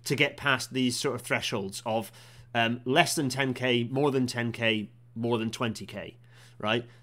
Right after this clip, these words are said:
There's quite a substantial difference in the sorts of kit that you need to achieve that, whether it comes to the signalling, the trains themselves, you know, the crashworthiness associated with the system, all that stuff. But all that stuff gets wrapped up into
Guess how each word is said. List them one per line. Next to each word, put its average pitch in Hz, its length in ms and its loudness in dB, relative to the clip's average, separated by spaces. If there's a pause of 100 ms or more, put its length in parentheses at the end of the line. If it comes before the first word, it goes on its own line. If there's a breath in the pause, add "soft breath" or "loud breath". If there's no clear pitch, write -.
There's - 140 -16
quite 220 240 4
a - 40 0
substantial 170 540 0
difference 139 340 -2
in 127 100 2
the 120 80 0
sorts - 420 0
of 123 120 -6
kit - 260 -6
that 117 80 -10
you 123 140 -2
need 120 240 2
to 123 100 -4
achieve 131 320 -2
that, 92 200 -8
whether 113 180 -2
it 120 80 -6
comes 123 180 -2
to 120 60 -8
the 113 80 -4
signalling, 131 540 2
the 107 80 -6
trains 131 360 0
themselves, 113 540 -2 (200 loud breath)
you 120 80 -4
know, 107 40 -2
the 110 60 -6
crashworthiness 127 720 0
associated 123 340 -4
with 110 80 -12
the 107 60 -10
system, 117 380 -8 (500 loud breath)
all 160 140 8
that 151 180 4
stuff. - 260 -4
But - 120 2
all 214 220 8
that 208 180 2
stuff 135 180 -2
gets 131 220 0
wrapped 156 380 0
up 151 140 4
into 143 680 4